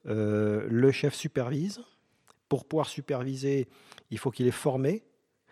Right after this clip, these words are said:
C'est-à-dire former les gens, non pas à leur métier, qu'ils connaissent mieux que le chef, forcément,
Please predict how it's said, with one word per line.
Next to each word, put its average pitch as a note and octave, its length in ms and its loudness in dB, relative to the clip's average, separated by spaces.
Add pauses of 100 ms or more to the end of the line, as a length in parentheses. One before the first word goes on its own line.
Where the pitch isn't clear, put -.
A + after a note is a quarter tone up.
(120)
C'est-à-dire - 220 -6
former C#3+ 360 2
les B2+ 120 4
gens, A#2 160 2
non B2+ 100 4
pas B2+ 160 2
à A2+ 60 4
leur A2 160 4
métier, A#2+ 320 2
qu'ils A2 180 -6
connaissent G#2+ 340 -4
mieux A2 220 -2 (160)
que G#2 120 -14
le G2+ 60 -8
chef, D3+ 220 -4
forcément, - 540 -6